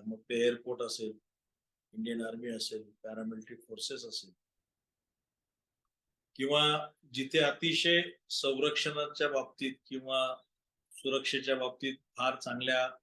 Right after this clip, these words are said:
वेगळ्या पद्धतीने विचार केला जातो, अशाच ठिकाणी या उपकरणांची तशी, अ, गरज होती, किंबहुना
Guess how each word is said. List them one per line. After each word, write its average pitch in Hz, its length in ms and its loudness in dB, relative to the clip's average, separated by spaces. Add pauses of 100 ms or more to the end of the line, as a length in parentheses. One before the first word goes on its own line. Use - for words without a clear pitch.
(200)
वेगळ्या 123 360 0
पद्धतीने 123 520 -10
विचार 127 320 -4
केला 120 280 -8
जातो, 110 360 -12 (100)
अशाच 147 520 -2
ठिकाणी 117 480 -6 (440)
या 127 140 4
उपकरणांची 123 720 -4
तशी, 120 420 -4 (800)
अ, 113 80 -10 (520)
गरज 127 300 2
होती, 135 300 -2
किंबहुना 131 680 -2